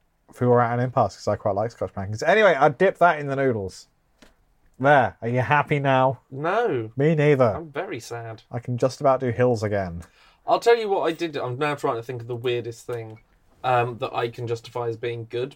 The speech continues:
Speaker 2: because you say that, I don't believe you, but I guess I haven't tried it.
Speaker 1: Oh, I
Speaker 2: When
Speaker 1: never said it was good.
Speaker 2: Ah, okay.
Speaker 1: I just <laughs> said I did it, like, regularly.
Speaker 2: Oh.
Speaker 1: On the regs.
Speaker 2: Why would you do it if it wasn't good?
Speaker 1: Routine.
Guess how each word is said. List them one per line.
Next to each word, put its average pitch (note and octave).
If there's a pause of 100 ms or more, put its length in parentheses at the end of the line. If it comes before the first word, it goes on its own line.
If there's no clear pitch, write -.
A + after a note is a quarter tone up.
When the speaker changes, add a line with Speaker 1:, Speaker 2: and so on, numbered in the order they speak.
Speaker 2:
because B2
you B2+
say A3
that, A2
I B2
don't B2
believe B2+
you, A2+
but A#2+
I B2+
guess B2+
I B2+
haven't A#2+
tried B2+
it. - (920)
Speaker 1:
Oh, D3+
I E3
Speaker 2:
When F3
Speaker 1:
never G#3+
said G3
it D3
was A2
good. F2+
Speaker 2:
Ah, D3
okay. A#2
Speaker 1:
I B2
just A#2+
<laughs> -
said D#3
I A#2+
did B2+
it, G2
like, A2
regularly. F#2 (260)
Speaker 2:
Oh. B2+
Speaker 1:
On D#3+
the C#3
regs. A#2
Speaker 2:
Why D#3
would E3
you E3
do D#3+
it D3
if B2
it A2+
wasn't A#2+
good? A#2+ (1500)
Speaker 1:
Routine. A2